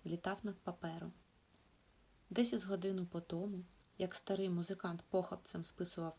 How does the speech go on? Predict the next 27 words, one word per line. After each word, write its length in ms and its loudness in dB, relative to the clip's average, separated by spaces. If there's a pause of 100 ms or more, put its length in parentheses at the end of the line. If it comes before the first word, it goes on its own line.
аркуш 400 -8
за 180 -10
аркушем, 600 -4 (640)
чекаючи, 460 0
коли 260 0
він 140 -4
скінчить, 600 -2 (460)
я 140 2
раптово 380 0
побачив, 560 -2
що 220 -4
той 180 -2
здригнувся, 720 0 (420)
неначе 540 2
враз 340 -2 (320)
усвідомивши 760 2
якусь 320 -4
жахливу 480 -2
річ. 360 -6 (1000)
Він, 280 0
без 120 2
сумніву, 680 2 (180)
дивився 460 -2
в 60 -8
бік 240 -6
завішеного 640 -4
вікна 440 -8